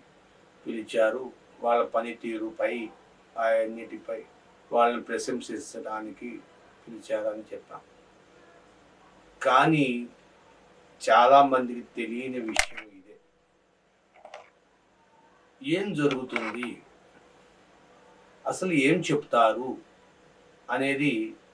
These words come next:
రాజకీయ నాయకులు ఎవరు చెప్పరు. కాన్స్టిట్యూషన్ అంటే రాజ్యాంగము, రాజ్యాంగంలో ఏమి జరుగుతుంది, రాజ్యాంగం ఎలా ఉండాలి,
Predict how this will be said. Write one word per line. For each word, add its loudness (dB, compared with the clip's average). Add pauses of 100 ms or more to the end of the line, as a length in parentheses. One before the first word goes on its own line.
(720)
రాజకీయ -4
నాయకులు -8
ఎవరు -12 (120)
చెప్పరు. -10 (760)
కాన్స్టిట్యూషన్ 6 (300)
అంటే 4
రాజ్యాంగము, 2 (540)
రాజ్యాంగంలో 6
ఏమి 2
జరుగుతుంది, 0 (520)
రాజ్యాంగం 4
ఎలా 10
ఉండాలి, 6